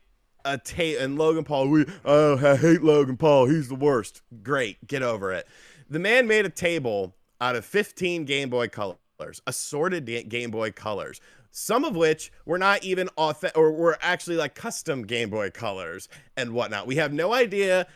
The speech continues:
if these systems worked. We have no idea the history about these systems.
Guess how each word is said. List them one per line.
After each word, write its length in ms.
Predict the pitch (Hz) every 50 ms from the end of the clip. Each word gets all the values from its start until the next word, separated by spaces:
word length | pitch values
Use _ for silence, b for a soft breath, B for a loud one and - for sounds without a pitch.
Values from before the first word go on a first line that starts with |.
| b -
if 160 | 143 151 -
these 240 | - 143 135 113 -
systems 500 | - - 131 - - - 104 101 90 92
worked. 460 | 95 131 202 220 208 202 190 - b b b b
We 120 | - 233 247
have 180 | 240 226 214
no 140 | 190 202 202 196
idea 260 | 190 185 165 170 165
the 80 | 151
history 400 | 131 143 160 151 - - 151 131
about 220 | 131 127 127 120 -
these 160 | 123 113 -
systems. 500 | - - 120 101 - - 98 87 90